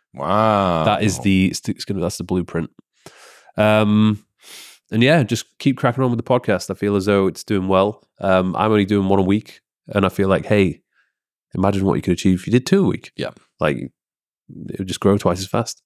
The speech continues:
Speaker 1: Yeah. Well, I mean
Speaker 2: And then I have my, my main channel, which is, well, you're trying to kind of water that as well.
Speaker 1: Yes.
Speaker 2: It's, I'm trying to f-, figure out what is the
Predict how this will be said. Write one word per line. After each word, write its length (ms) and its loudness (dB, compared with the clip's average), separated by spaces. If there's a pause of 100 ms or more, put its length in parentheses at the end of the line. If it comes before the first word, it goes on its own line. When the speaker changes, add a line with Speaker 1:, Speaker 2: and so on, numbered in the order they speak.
(520)
Speaker 1:
Yeah. 200 -2 (260)
Well, 160 4
I 80 2
mean 300 -4 (120)
Speaker 2:
And 100 0
then 60 4
I 60 2
have 140 2
my, 280 4
my 160 0
main 260 2
channel, 280 2
which 160 0
is, 80 -2
well, 160 2
you're 80 0
trying 180 -2
to 160 0 (200)
kind 200 -2
of 160 -6
water 540 0
that 200 0
as 140 -8
well. 340 -2 (180)
Speaker 1:
Yes. 200 -6
Speaker 2:
It's, 340 -6 (640)
I'm 120 2
trying 200 0
to 60 2
f-, 120 -8 (460)
figure 320 2
out 120 2
what 160 4
is 120 -4
the 180 0